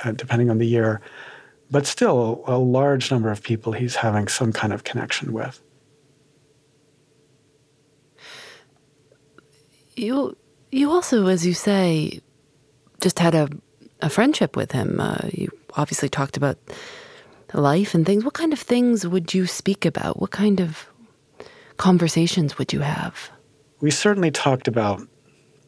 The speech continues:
Speaker 1: managing the school a lot, because I was the, like, the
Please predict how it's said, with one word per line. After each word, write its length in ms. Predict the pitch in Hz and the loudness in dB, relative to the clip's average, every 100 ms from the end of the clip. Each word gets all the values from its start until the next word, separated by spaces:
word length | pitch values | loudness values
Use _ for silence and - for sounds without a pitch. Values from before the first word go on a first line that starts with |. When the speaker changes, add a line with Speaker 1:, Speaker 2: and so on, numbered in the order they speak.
| _ _ _ _ _ _ _ - - - - _ | _ _ _ _ _ _ _ -20 -20 -20 -20 _
Speaker 1:
managing 520 | 131 131 127 120 113 | 4 6 4 2 0
the 80 | 104 | -2
school 560 | - - 135 113 - - - | -4 -4 -2 -2 -6 -10 -6
a 40 | |
lot, 380 | 101 104 - - - _ _ - - - - | -6 -6 -10 -14 -16 _ _ -20 -18 -20 -4
because 220 | 139 147 | 2 4
I 100 | 160 | 4
was 240 | 170 156 - | 4 2 0
the, 320 | 131 113 107 | 0 0 -4
like, 200 | - 110 | -4 -4
the 300 | - 104 - | -2 -4 -4